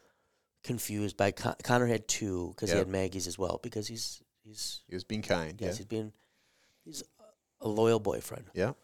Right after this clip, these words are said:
Speaker 2: yeah.
Speaker 1: Um, and they, but then he got let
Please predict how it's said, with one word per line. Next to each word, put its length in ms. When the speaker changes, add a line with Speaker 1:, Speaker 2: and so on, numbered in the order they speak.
Speaker 2:
yeah. 120
Speaker 1:
Um, 300
and 180
they, 140
but 220
then 160
he 200
got 320
let 240